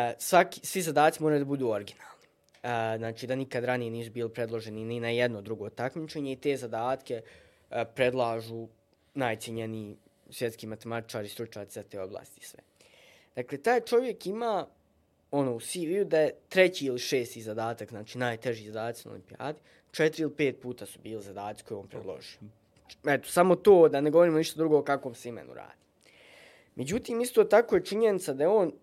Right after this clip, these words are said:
srbijansku ekipu, čini se to bilo petnaeste ili šesnaeste, kad su zeznuli Balkanijadu, on nije išao tad s njima, nego ih je dočekao na aerodromu s kilom banana i transparentom „Bravo, majmuni”.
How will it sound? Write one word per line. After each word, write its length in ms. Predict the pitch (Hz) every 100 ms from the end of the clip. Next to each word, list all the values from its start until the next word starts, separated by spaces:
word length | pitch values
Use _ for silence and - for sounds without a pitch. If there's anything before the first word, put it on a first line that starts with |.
| _
srbijansku 640 | - 151 160 185 151 -
ekipu, 340 | 123 160 180 180
čini 200 | 170 156
se 120 | -
to 100 | -
bilo 180 | 151 135 123 -
petnaeste 480 | 143 143 107 - 107
ili 80 | 98
šesnaeste, 640 | - 139 - 156 143 123
kad 180 | 123 120
su 100 | 123
zeznuli 500 | 135 135 117 92 -
Balkanijadu, 760 | 101 - 117 107 117 170 226 202 _ _ _
on 140 | 135 127
nije 120 | 127
išao 200 | 131 110
tad 200 | - 120
s 100 | -
njima, 240 | 165 214
nego 280 | 175 151 143
ih 220 | 143 143
je 60 | 147
dočekao 380 | 151 170 - 127
na 80 | 110
aerodromu 520 | 120 160 233 254 285 _ _ _ _ _ _
s 120 | - -
kilom 380 | - 175 127
banana 540 | 113 113 107 139 220 269 _ _ _ -
i 60 |
transparentom 720 | - 135 - 131 139 147 127
„Bravo, 280 | 131 123 117
majmuni”. 340 | 110 104 87